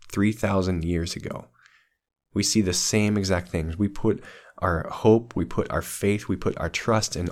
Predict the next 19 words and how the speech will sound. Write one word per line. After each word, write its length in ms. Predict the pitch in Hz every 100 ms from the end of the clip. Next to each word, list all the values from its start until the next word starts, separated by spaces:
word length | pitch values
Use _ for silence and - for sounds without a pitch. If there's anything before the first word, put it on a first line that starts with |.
| -
all 280 | 95 127
of 100 | 147
these 180 | 117 110 -
other 220 | 92 90
things. 500 | - 90 98 120 123 - - - - - _ -
And 140 | 101
God 240 | 101 104 -
says, 340 | - - -
"No, 640 | 104 110 123 160 147 90 - _ _ _ _ _ _ -
don't 340 | 101 123 - - _ _ 95 -
do 320 | - 117 156 160
that." 320 | - 62 - -
He 180 | -
says, 340 | - - 110 98 -
"I 300 | - 131 147
am 220 | 139 127
the 80 | 120
shelter, 580 | - - 127 123 101
like, 180 | 85 92